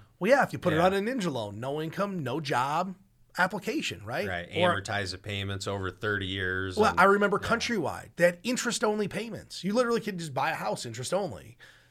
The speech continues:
Speaker 1: People were refinancing, doing cash-out refinances.
Speaker 2: And then you're only paying the interest back?
Speaker 1: Yeah, they had an interest-only loan back in, like, two thousand eight. 'Cause I remember, 'cause back then, it's like, "Oh, man, we went, we need to get,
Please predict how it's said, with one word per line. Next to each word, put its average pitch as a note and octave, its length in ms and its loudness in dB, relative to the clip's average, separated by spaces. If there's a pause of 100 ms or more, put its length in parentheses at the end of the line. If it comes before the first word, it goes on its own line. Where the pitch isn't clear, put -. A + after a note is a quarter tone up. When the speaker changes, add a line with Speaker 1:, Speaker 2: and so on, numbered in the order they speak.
(220)
Speaker 1:
People F3+ 240 4
were G3 100 6
refinancing, F#3 760 0
doing E3+ 180 0
cash-out E3 500 0
refinances. G#2 1040 -8 (460)
Speaker 2:
And G2+ 140 -6
then G#2 220 -4
you're G2+ 240 -2
only G#2 240 -2
paying G#2+ 260 -6
the F2+ 160 -8
interest F#2+ 400 -8
back? A2+ 380 -8 (120)
Speaker 1:
Yeah, G3+ 140 4
they F#3 80 0
had G3+ 140 6
an E3+ 100 -2
interest-only F#3+ 640 -2
loan G#2 400 -6 (160)
back B2 220 -2
in, B2+ 60 -6
like, A2+ 140 -8
two B2 120 -12
thousand A2+ 280 -4
eight. F#3+ 60 -4
'Cause G3+ 100 -2
I A3 40 6
remember, A3 360 6
'cause - 280 -6 (180)
back D3+ 240 2
then, G#3+ 240 -4
it's C#3+ 80 -10
like, A#2+ 120 -10
"Oh, E3+ 160 0
man, B2 360 -6
we D3+ 100 -4
went, A3 200 -2
we D#3+ 100 -6
need C4 180 0
to E3+ 60 -4
get, A2+ 320 -6